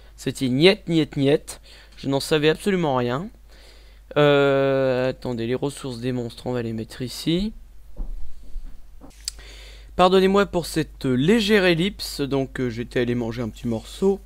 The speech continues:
Euh, voilà, alors où en étions-nous ? Oui, ces coffres, c'est très, très bien, hein. Va falloir qu'on mette, voilà,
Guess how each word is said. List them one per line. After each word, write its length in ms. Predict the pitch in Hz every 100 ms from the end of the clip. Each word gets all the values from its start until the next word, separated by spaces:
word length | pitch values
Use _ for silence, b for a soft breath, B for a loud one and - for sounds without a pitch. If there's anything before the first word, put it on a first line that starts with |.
| B B B B B B B - -
Euh, 480 | 143 139 135 131 131
voilà, 640 | 113 113 151 190 202 202 190
alors 240 | 160 143 - -
où 80 | 170
en 160 | 165
étions-nous ? 520 | 147 143 - 139 151
Oui, 180 | 160 165
ces 180 | - 165
coffres, 240 | - 185
c'est 160 | - 151
très, 200 | - 156
très 200 | - 117
bien, 220 | 107 98
hein. 180 | 107 139 B B B -
Va 80 | 139
falloir 300 | - 165 165
qu'on 100 | 170
mette, 240 | 156 151
voilà, 220 | 139 127